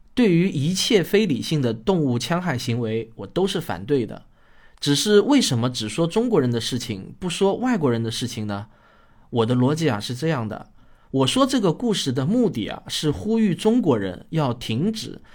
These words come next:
将珍稀保护动物入药的行为，因为这些所谓的药物都还有更好的替代品。如果确实只有黄唇鱼鳔能救得了某人的命，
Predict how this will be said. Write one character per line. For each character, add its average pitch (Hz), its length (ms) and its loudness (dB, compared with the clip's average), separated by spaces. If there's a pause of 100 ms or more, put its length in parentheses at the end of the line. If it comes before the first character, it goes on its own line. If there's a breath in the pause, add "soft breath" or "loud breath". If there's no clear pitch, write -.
(120)
将 160 240 2
珍 208 260 4
稀 208 240 0
保 - 180 -6
护 - 160 -4
动 170 220 0
物 120 100 0
入 175 220 0
药 196 220 2
的 113 100 -6
行 104 240 -8
为， 90 260 -10 (500 soft breath)
因 220 120 4
为 240 100 6
这 247 160 2
些 214 220 6
所 147 240 0
谓 175 160 6
的 131 120 2
药 185 260 2
物 113 320 -2
都 180 100 0
还 143 160 -2
有 139 140 2
更 196 200 -2
好 123 280 -8
的 113 120 -10
替 127 200 -4
代 131 160 -4
品。 110 260 -12 (540 soft breath)
如 247 160 4
果 214 120 4
确 302 300 2
实 180 260 0
只 151 180 0
有 120 140 4
黄 143 280 -4
唇 135 200 -2
鱼 110 160 -6
鳔 120 380 -4
能 120 260 -4
救 156 160 0
得 127 120 0
了 113 160 -2
某 110 180 -2
人 101 160 -8
的 117 80 -4
命， 131 260 -4